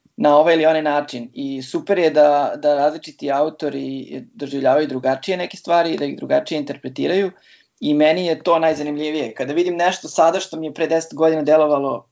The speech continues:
kao šta je ovo, do-, dosadno je, e, sada to vidim potpuno drugačije. Između ostalog, kao i što svi znamo,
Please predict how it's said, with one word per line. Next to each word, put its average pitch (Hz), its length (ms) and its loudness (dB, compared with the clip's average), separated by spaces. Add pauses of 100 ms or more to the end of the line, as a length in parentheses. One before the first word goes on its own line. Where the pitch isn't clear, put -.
kao 127 320 -2
šta 147 300 0
je 123 160 -2
ovo, 143 220 -4
do-, 131 200 -10
dosadno 135 480 -8
je, 190 160 -6 (720)
e, 143 260 -4
sada 156 340 2
to 156 80 -6
vidim 151 180 -6
potpuno 147 260 -6
drugačije. 135 600 -2 (220)
Između 147 440 -4
ostalog, 147 600 0
kao 147 280 4
i 139 260 -8 (120)
što - 200 -20
svi 147 200 -8
znamo, 135 540 -6